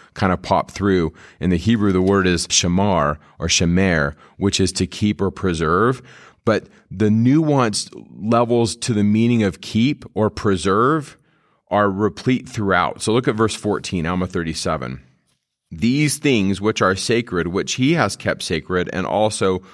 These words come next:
which he will keep and preserve for a wise purpose." Over and over again, the ideas of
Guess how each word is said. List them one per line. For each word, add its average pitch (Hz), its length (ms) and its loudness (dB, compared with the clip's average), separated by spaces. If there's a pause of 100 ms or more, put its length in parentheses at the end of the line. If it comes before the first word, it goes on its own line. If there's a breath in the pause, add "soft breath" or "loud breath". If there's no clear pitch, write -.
(120 loud breath)
which 107 280 -2
he 117 120 0
will 117 380 2
keep 151 500 -4
and 120 160 0
preserve 107 720 -2 (200 loud breath)
for 113 300 0
a 110 80 2
wise 98 380 0
purpose." - 640 -6 (340)
Over 143 300 2
and 143 80 4
over 131 220 4
again, 101 260 2
the 101 160 4
ideas 101 500 2
of 90 260 0